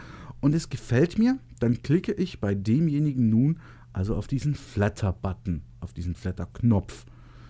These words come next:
Knopf ist ja, äh, äh, ich sag mal, physisch und der Button ist eben virtuell.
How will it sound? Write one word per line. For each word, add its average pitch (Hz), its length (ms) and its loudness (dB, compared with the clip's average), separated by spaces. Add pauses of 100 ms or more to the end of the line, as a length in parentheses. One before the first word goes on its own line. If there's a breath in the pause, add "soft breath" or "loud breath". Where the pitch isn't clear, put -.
(760 loud breath)
Knopf - 480 -2
ist - 120 -10
ja, - 240 -6 (680 loud breath)
äh, 82 300 -4
äh, - 40 -12 (1400)
ich - 120 -14
sag 95 180 -8
mal, 87 240 -2 (220)
physisch - 640 -6 (160)
und 87 220 -6
der 92 100 -2
Button 101 420 -4
ist - 200 -8
eben 90 300 -2 (100)
virtuell. 98 500 -4